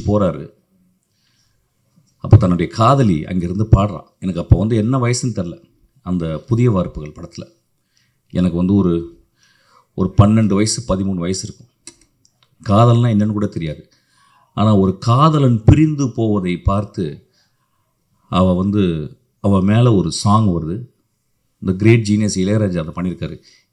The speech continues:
"இதயம் போகுதுன்னு" சொல்லிட்டு. அந்த பாட்டை கேட்கலன்னா, நான் வந்து இன்னைக்கு இந்த மேடையில இருந்திருக்க மாட்டேன். கதிர் சார் படத்துல வந்து ஒரு சீன் வரும், தன் காதலியை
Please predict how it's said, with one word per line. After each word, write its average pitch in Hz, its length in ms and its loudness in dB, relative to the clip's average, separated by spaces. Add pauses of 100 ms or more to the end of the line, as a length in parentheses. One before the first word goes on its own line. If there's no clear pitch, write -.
"இதயம் 113 480 4
போகுதுன்னு" 87 540 -6
சொல்லிட்டு. - 260 -14 (520)
அந்த 107 240 2
பாட்டை 135 360 4
கேட்கலன்னா, 117 480 2
நான் 98 180 0
வந்து 80 180 -4
இன்னைக்கு 82 260 -4
இந்த 73 260 -8
மேடையில 92 280 0
இருந்திருக்க 76 300 -10
மாட்டேன். - 460 -20 (2500)
கதிர் 135 340 4
சார் 127 180 4
படத்துல 104 240 6
வந்து 110 160 2
ஒரு 101 120 2
சீன் 139 280 2
வரும், 90 280 0
தன் 107 220 2
காதலியை 127 600 4